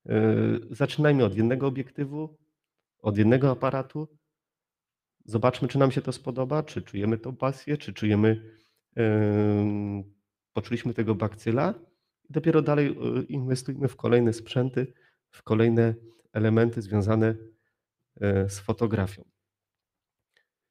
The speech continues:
Nie spotkałem się, jeśli chodzi o apa-, e, obiektywy w laboratoriach przyszłości, o obiektywach, żeby ktoś kupił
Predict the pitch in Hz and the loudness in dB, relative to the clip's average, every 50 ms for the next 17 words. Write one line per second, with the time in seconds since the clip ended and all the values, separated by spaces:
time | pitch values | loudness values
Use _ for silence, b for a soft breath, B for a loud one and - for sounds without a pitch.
0 | _ _ _ _ _ _ _ _ _ _ _ _ _ _ _ _ _ _ _ - | _ _ _ _ _ _ _ _ _ _ _ _ _ _ _ _ _ _ _ -8
1 | 127 123 131 151 143 - - 139 120 - - 156 170 170 160 151 143 - - - | -4 -2 0 0 -2 -2 -4 -4 -4 -2 -2 0 0 2 2 0 0 -4 -6 -6
2 | - 143 143 143 139 139 139 - - - 117 - - - 117 113 - 135 147 135 | -4 -2 0 0 0 -2 -4 -10 -18 -20 -20 -18 -14 -12 -12 -8 -4 -4 -4 -4
3 | 123 127 - - 117 117 117 117 117 - - _ _ _ _ _ _ _ _ _ | -4 -8 -2 2 4 4 4 2 0 -6 -16 _ _ _ _ _ _ _ _ _
4 | _ _ _ _ - 120 117 - 117 113 110 - - 110 107 107 104 107 107 - | _ _ _ _ -6 -2 0 2 2 2 2 2 2 2 4 4 4 2 0 0
5 | 120 110 113 107 110 - - - 135 123 120 123 117 104 95 - - 117 107 107 | -2 -2 -2 -4 -4 -4 -4 -4 -2 0 0 0 0 0 -2 -2 0 2 2 2
6 | 110 107 110 - - - _ _ _ _ _ _ - 117 110 95 123 117 113 110 | 2 0 -4 -10 -20 -20 _ _ _ _ _ _ -6 -4 -2 0 2 2 2 2
7 | - 135 135 131 117 107 - - 101 - - 120 131 - - - - - - 113 | 0 0 0 -2 -4 -4 -8 -10 -8 -6 -4 -4 -4 -4 -6 -8 -8 -4 -2 0
8 | 110 107 110 104 104 110 104 - - 131 120 127 131 127 - - _ _ - 107 | 0 0 -2 -4 -6 -6 -6 -6 -6 -4 -2 -2 -2 -2 -4 -10 _ _ -16 -10
9 | 104 113 110 - 117 120 - - 131 117 - - 127 120 | -8 -8 -6 -6 -6 -6 -6 -8 -10 -6 -4 -4 -4 -4